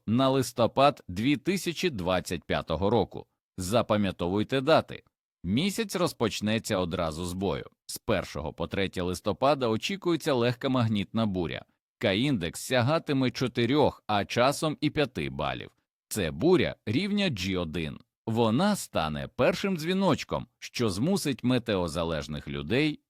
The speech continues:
відчути дискомфорт. Можливі незначні перебої в супутниковому зв'язку. Після цього настане короткий період затища. Приблизно до сьомого листопада використайте цей час,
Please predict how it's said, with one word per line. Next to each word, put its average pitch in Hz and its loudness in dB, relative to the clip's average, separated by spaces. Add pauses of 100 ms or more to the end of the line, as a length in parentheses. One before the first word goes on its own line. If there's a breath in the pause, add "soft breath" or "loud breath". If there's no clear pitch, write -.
відчути 123 -2
дискомфорт. 101 -2 (360)
Можливі 139 2
незначні 120 0
перебої 90 0
в 151 -2
супутниковому 101 -2
зв'язку. 95 -4 (420)
Після 71 -2
цього 113 0
настане 165 -2
короткий 151 2
період 131 2
затища. 104 0 (300)
Приблизно 131 2
до 127 0
сьомого 127 2
листопада 117 2 (340)
використайте 98 0
цей 123 -2
час, 214 -2